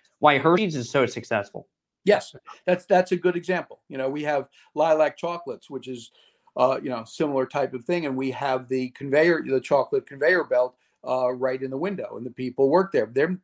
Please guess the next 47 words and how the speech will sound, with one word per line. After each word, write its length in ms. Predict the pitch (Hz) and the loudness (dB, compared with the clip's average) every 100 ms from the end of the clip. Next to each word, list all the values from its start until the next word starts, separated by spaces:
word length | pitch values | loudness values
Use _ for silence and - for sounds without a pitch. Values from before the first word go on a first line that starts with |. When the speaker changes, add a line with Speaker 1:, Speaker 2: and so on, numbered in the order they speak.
| - | -4
Speaker 2:
they're 160 | 135 180 | 0 2
not 220 | 185 - | 2 2
performers. 680 | 139 - 196 196 117 147 - | -2 0 0 0 -4 -6 -2
Those 240 | 135 170 | -2 0
are 80 | 151 | -4
the 140 | 135 | 0
actual 360 | 135 139 - 165 | 0 0 -2 -6
people 340 | - 120 156 | -6 -10 -4
that 220 | 139 127 120 | -2 -2 -4
make 340 | 117 117 - | -10 -10 -10
the 60 | - | -8
chocolate 520 | - 127 117 151 147 _ _ - | 2 2 2 -2 -4 _ _ -4
all 260 | 127 135 | 0 2
day. 420 | - 127 113 165 151 | 2 -2 -2 -4 -4
And 140 | 135 | -6
when 140 | 131 | -6
you 140 | 131 147 | -6 0
walk 300 | 139 139 160 | 2 2 0
into 300 | 147 147 151 | -4 -6 -6
their 200 | 127 127 | -6 -6
store, 520 | - 220 220 156 - - _ - | 0 2 6 4 2 -8 _ 0
that 180 | 147 | 0
same 280 | - 160 151 | 2 0 0
person 460 | 147 208 - 156 143 | 2 0 0 -6 -2
may 140 | 139 | -2
get 200 | 135 147 | 0 2
up 180 | 151 147 | 2 2
from 220 | 151 139 | -6 -4
their 340 | 135 135 131 - _ _ | 0 0 0 -4 _ _
chair 340 | - 180 190 160 | -4 -2 0 -2
where 120 | 147 | -2
they're 100 | 139 | -4
making 260 | 139 135 139 | -6 -8 -12
the 100 | - - | -14 -6
chocolates 420 | 175 - 165 135 | -4 -2 -4 -8
and 140 | 131 | -8
come 160 | - 139 | -6 -2
over 260 | 127 127 143 | -2 -2 -6
and 140 | 143 | 0
sell 200 | 196 196 | 2 2
you 120 | 139 | 0
some 200 | - 117 | -10 -12
chocolates. 460 | 117 95 - 101 - | -10 -12 -14 -14 -6
Like 140 | 123 | -2
Speaker 1:
That's 40 | 147 | 4
Speaker 2:
that, 240 | 143 | 4
Speaker 1:
fun. 100 | 107 | 4